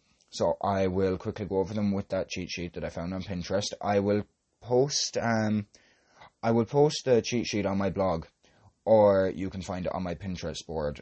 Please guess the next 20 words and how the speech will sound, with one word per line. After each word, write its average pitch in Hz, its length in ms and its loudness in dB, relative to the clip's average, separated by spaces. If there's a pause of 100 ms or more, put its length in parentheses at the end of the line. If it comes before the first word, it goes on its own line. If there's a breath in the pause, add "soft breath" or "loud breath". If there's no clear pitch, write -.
Um, 80 480 -6 (640)
the 104 120 0
link 110 360 2
for 110 240 -2
them 104 500 2
is 95 320 -2
on 98 160 -6
my 92 200 -4
Instagram 98 500 -4
bio 101 480 2
at 90 180 -6
Joshua 90 420 -6
K 87 220 -8
Cott. 92 280 -6
If 101 100 -14
you - 80 -10
go 92 100 -6
into 98 220 -6
that 95 180 -4
link, 95 320 -4